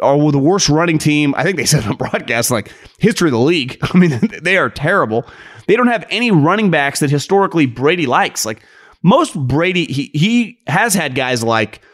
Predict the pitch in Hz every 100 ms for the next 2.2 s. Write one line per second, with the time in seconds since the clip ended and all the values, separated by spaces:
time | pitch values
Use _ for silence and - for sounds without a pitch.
0 | _ _ - 135 120 - 113 107 131 127
1 | 123 123 - 120 113 113 107 107 95 90
2 | 101 123